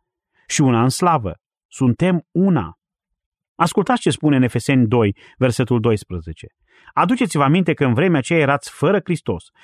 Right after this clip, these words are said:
fără drept de cetățenie în Israel, străini de legămintele făgăduinței, fără nădejde și fără Dumnezeu în lume. Dar acum în Hristos Iisus, voi care odinioară erați depărtați, ați fost apropiați prin sângele lui Hristos. Căci El este pacea noastră,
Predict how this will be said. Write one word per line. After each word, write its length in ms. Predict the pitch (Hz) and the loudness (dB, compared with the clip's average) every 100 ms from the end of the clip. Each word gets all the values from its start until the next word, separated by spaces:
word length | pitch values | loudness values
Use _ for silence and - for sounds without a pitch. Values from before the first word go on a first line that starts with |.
| - | -20
fără 340 | - - 147 214 | -12 -2 0 2
drept 240 | 196 196 | 0 0
de 100 | 143 | -2
cetățenie 760 | 139 131 127 117 127 123 117 - | -2 -2 -2 0 2 2 2 0
în 140 | 117 | -2
Israel, 480 | 107 - 104 92 82 - | -2 -2 -6 -6 -8 -16
străini 500 | - - 147 143 240 | -20 -4 0 2 2
de 80 | 208 | 2
legămintele 500 | 156 131 135 160 135 | 0 2 0 2 0
făgăduinței, 680 | 117 127 120 147 143 113 101 - _ | 0 -2 0 0 0 -2 -4 -10 _
fără 340 | - 185 240 | -2 0 2
nădejde 420 | 214 170 165 139 | 2 2 2 0
și 140 | 139 127 | -2 -2
fără 220 | 165 160 | -2 0
Dumnezeu 440 | 135 127 110 117 | 2 2 2 2
în 60 | 143 | 2
lume. 300 | 180 104 - _ - - - | 2 -2 -6 _ -20 -20 -4
Dar 180 | 139 143 | -2 0
acum 260 | - 233 | 0 2
în 80 | 226 | 2
Hristos 400 | 151 139 - 220 | 0 -2 0 -2
Iisus, 260 | 151 - 180 | -4 -4 -2
voi 280 | 139 208 220 | 0 0 0
care 200 | 190 175 | 0 0
odinioară 420 | 151 160 175 180 | 2 2 2 2
erați 260 | 165 165 143 | 2 0 0
depărtați, 540 | 143 139 127 185 - - - | -2 -2 0 -2 -4 -16 -4
ați 200 | 143 113 | -4 -2
fost 220 | 131 - | -4 -2
apropiați 520 | 117 143 - 196 202 | -2 -2 0 -2 -2
prin 160 | - 123 | -2 0
sângele 360 | 117 104 110 | 0 0 0
lui 100 | 117 | 0
Hristos. 500 | 120 151 - 208 - _ _ - - - | -2 -4 -2 -2 -2 _ _ -20 -20 -4
Căci 260 | 220 - | -2 0
El 100 | 269 | 0
este 220 | 214 - | 0 0
pacea 320 | 135 123 117 165 | -2 -2 -2 -2
noastră, 480 | 202 185 - 92 | -2 -4 -6 -10